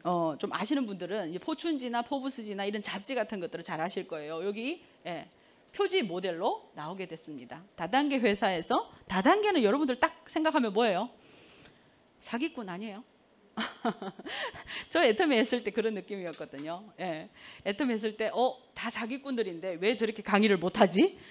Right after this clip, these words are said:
사기꾼이 저렇게 강의 못해도 되나?" 예. 그런 생각이에요. 근데 애터미가 그런 회사가 아니라는 거예요. 그러면 이분이 표지 모델에 나왔다는 것은요, 경제적으로 어떠한 역할을, 큰 역할을 하셨다는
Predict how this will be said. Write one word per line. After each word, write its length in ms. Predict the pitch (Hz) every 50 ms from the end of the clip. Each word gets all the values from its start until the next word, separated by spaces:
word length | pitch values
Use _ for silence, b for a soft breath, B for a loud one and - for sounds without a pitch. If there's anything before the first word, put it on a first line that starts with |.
| B B B B B B
사기꾼이 480 | - - - 294 277 294 262 262 240 208
저렇게 260 | 214 226 226 220 226
강의 220 | - 226 220 233 226
못해도 360 | 190 190 202 254 262 202 196
되나?" 360 | - 190 165 170 220 330 415 B B B B B B
예. 240 | - 185 170 156 147 - b b b b b b b b b b
그런 220 | - - 208 214 214
생각이에요. 400 | 214 233 175 165 147 156 - - -
근데 180 | 202 214 - 170
애터미가 540 | 175 - 269 240 226 190 - 226 285 339 - - - _
그런 220 | - - 196 214 226
회사가 400 | 233 226 - 247 233 226 - -
아니라는 460 | - - 170 202 269 294 247 180 151
거예요. 280 | - - 110 117 - 165 _ _ B B B B B B B B
그러면 420 | B 269 240 233 240 247 - 285 - - b b b b b b b b
이분이 600 | 294 349 359 370 359 339 339 311 302 349 381 370
표지 280 | - 381 381 359 381 370
모델에 340 | 247 208 226 254 277 262
나왔다는 540 | 240 160 160 170 185 214 214 247 233 214 196
것은요, 560 | 180 165 - 180 160 165 226 262 214 160 165 B B B B B
경제적으로 960 | - 226 220 233 247 285 349 339 330 339 311 269 285 277 302 302 320 359 - - _ _ -
어떠한 580 | 175 202 - - 240 240 269 285 330 392 294
역할을, 520 | 180 185 190 190 - 269 285 220 170 - -
큰 240 | - - - - 508
역할을 360 | 311 214 - - 247 220 180
하셨다는 640 | 175 - 302 285 359 359 370 - 190 180 226 339 427